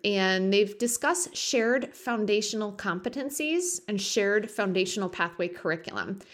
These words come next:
The next step is really pathway leader recruitment, um, so that we can move forward with developing s-,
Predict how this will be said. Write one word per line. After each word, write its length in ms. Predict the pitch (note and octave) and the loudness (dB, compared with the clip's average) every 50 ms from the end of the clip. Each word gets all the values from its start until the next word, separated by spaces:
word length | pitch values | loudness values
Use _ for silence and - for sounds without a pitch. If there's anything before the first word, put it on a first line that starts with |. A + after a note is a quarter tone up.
| - - - - _ | -20 -20 -20 0 _
The 100 | A#3+ B3+ | 4 4
next 220 | C4 D#4+ E4 - | 4 4 2 0
step 180 | - E4+ D4+ D4+ | 0 0 0 0
is 120 | A#3+ G#3 | 0 2
really 440 | G#3+ A#3+ A#3+ A#3 G#3+ G#3 F#3+ - - - _ _ - | 4 6 6 6 6 4 2 -2 -8 -18 _ _ -10
pathway 460 | - - F#3+ A3 - - C4 B3+ A3 | 0 2 2 2 4 2 2 2 2
leader 500 | F#3 F3 D#3+ G#3 A3+ A#3+ B3 A3+ F#3+ F3 | 2 0 2 2 4 6 8 8 6 6
recruitment, 960 | D#3 E3 E3+ E3 - - - - D#4 F4+ - - - - - - A#3 - - - - - - - - - - | 4 0 -2 -2 -4 -8 -2 4 6 6 6 4 0 -6 -6 -6 -6 -8 -8 -10 -12 -18 -20 -20 -18 -6 -2
um, 220 | - G3+ G3+ G3+ | 2 2 2 2
so 100 | G3 - | 2 2
that 100 | B3+ A#3+ | 2 2
we 120 | A3 C4 C#4 | 2 2 0
can 180 | C#4 D4 C#4 | 0 2 2
move 300 | C4 C#4 C#4+ C#4 A#3+ - - - | 2 2 0 0 -2 -6 -6 0
forward 520 | - C4+ C4+ D4 D4+ A#3+ G3 - - - | 4 6 6 6 6 4 2 0 0 -2
with 220 | - G3 G#3 G#3 - | 0 0 0 2 2
developing 600 | - A#3 F#3 G#3+ G#3 A3 A3+ A3 B3 A#3 G3+ G3 | 2 4 4 4 4 4 4 2 2 0 0 0
s-, 240 | G3 G3 - - | 0 -2 -4 -6